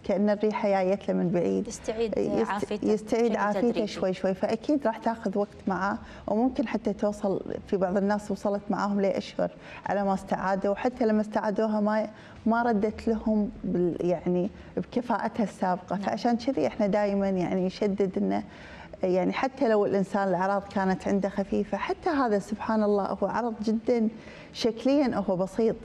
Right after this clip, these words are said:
Speaker 1: لكن مجرد إنك يعني تتخيل نفسك تاكل الشيء ما تعرف هو يعني شنو بالضبط اللي قاعد تاكله.
Speaker 2: الطعم، نعم.
Speaker 1: الطعم يعني، آه، مالح ولا حلو ولا، يعني شعور جدًا يعني ج-، جدًا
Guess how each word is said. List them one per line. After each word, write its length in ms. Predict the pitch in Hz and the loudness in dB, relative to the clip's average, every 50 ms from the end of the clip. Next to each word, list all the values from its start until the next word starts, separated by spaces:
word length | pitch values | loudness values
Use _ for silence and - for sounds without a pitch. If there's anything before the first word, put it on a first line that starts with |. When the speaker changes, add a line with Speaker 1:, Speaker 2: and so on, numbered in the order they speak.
| - - | -4 0
Speaker 1:
لكن 420 | 180 202 196 196 - - 190 190 | 0 0 0 0 -2 0 2 2
مجرد 460 | 185 180 185 233 240 - 233 190 202 | 2 2 0 0 0 0 0 0 2
إنك 420 | 202 202 196 190 185 - - - - | 2 2 4 2 0 -2 -4 -4 -4
يعني 220 | 175 - 175 180 | 0 0 0 0
تتخيل 580 | 180 - 185 - - - 226 214 214 202 196 190 | 0 -2 -6 -8 -2 0 2 4 4 4 4 2
نفسك 340 | 214 208 - - - 170 - - - - - - - - | 0 0 -2 -4 -4 -4 -4 -6 -16 -20 -20 -20 -10 -4
تاكل 280 | - 208 208 208 - 196 | -2 -2 -2 0 0 -2
الشيء 340 | 190 - - - 208 202 | -2 -2 -2 0 0 2
ما 120 | 190 185 190 190 - | 2 0 -2 -2 -2
تعرف 280 | - 190 - - - | -4 -4 -4 -4 -6
هو 380 | - 185 - 185 180 170 156 151 - - - - - - - - | -6 -4 -2 0 0 0 0 -2 -4 -8 -14 -18 -18 -18 -6 -2
يعني 440 | - 180 165 160 175 185 180 165 - | 0 0 2 2 2 2 2 2 -2
شنو 340 | 185 - - 233 220 214 190 | -4 -2 0 2 2 2 2
بالضبط 500 | 165 - - 175 - - 208 202 208 - | 0 0 -4 -4 -2 0 -2 -2 0 0
اللي 140 | 185 175 170 | 0 0 2
قاعد 180 | - 185 180 | 0 -2 -4
تاكله. 460 | 175 - 190 185 202 - - 214 180 190 233 | -2 -2 -2 -2 -2 -2 -2 -2 0 0 -2
Speaker 2:
الطعم، 100 | - 190 | -2 -4
نعم. 100 | 190 185 175 175 - - | -6 -8 -10 -12 -6 -4
Speaker 1:
الطعم 540 | - 190 - - 208 202 196 190 185 185 180 | -4 -4 -2 -2 -2 0 0 2 2 2 2
يعني، 420 | 170 165 - - 180 180 165 156 | 2 2 2 2 2 2 2 2
آه، 680 | 151 - - - 170 165 - - - - - - 190 196 - - - - - - - - | 0 -2 -2 -2 -2 -2 -2 -2 -4 -4 -4 -6 -6 -8 -8 -6 -6 -6 -6 -4 -4 -2
مالح 480 | 190 196 202 202 190 185 - - - | 0 2 2 2 2 0 -2 -2 0
ولا 160 | 185 175 180 | 0 2 2
حلو 380 | 180 - - - 202 202 190 185 | 0 -2 -2 -2 0 2 2 2
ولا، 400 | 180 180 180 180 170 175 - - - - | 2 2 2 2 2 0 -2 -4 -6 -10
يعني 420 | - - - - 185 220 226 220 | -10 -6 -4 -2 0 2 2 0
شعور 300 | 202 - 233 247 277 269 | 0 0 0 2 2 2
جدًا 300 | 208 220 247 233 - 285 | 2 2 2 2 2 4
يعني 460 | 269 240 214 190 - 175 175 175 - - - | 4 4 2 2 2 2 2 2 0 -2 -2
ج-، 160 | 165 196 - - - | -2 -2 -2 -2 0
جدًا 300 | 190 202 220 208 240 226 | 0 2 2 2 0 -2